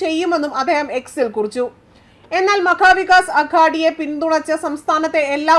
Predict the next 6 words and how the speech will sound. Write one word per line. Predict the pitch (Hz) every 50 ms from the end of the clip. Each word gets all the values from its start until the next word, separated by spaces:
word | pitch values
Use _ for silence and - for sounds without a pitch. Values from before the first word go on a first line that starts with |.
| 320 311
വോട്ടർമാർക്കും | 302 311 302 320 320 311 320 311 294 302 311 302 294
പ്രവർത്തകരുടെ | 302 302 285 294 294 - 320 320 294 294 285 302 302 311
കഠിനാധ്വാനത്തിനും | 285 262 240 277 285 311 311 311 311 320 311 311 311 302 311 302 294 294
അദ്ദേഹം | 285 285 302 320 294 294 277
നന്ദി | 262 269 277 311 339 330
അറിയിക്കുകയും | 311 285 277 226 254 247 226 233 220 220